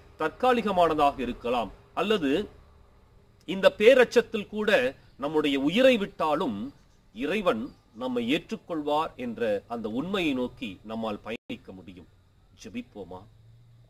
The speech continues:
நம்பிக்கையோடு ஜெபிப்போமா? உண்மையை உணர்ந்து நாம் ஜெபிப்போமா? எங்களை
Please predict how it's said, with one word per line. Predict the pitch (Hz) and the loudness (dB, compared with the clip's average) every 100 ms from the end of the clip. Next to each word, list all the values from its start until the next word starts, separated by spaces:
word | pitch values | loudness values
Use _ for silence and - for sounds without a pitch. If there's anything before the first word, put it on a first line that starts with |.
| _ _ _ | _ _ _
நம்பிக்கையோடு | 226 294 294 - 202 190 165 | -10 -8 -8 -8 -6 -6 -6
ஜெபிப்போமா? | 120 - - - 98 - - _ _ _ _ _ _ - _ - - | -8 -10 -10 -10 -8 -10 -12 _ _ _ _ _ _ -20 _ -20 -12
உண்மையை | 214 180 226 208 190 | -6 0 2 4 2
உணர்ந்து | 151 165 226 220 | 0 0 2 2
நாம் | 151 127 | 2 0
ஜெபிப்போமா? | 113 107 - 107 95 98 120 - - - _ _ - - - - - - - - _ _ _ _ _ _ _ - - - - _ - - - - - | -6 -10 -8 -10 -10 -10 -12 -20 -20 -20 _ _ -20 -20 -20 -20 -20 -20 -20 -20 _ _ _ _ _ _ _ -20 -20 -20 -20 _ -20 -20 -20 -18 -8
எங்களை | 139 131 123 117 107 | -4 0 2 2 -2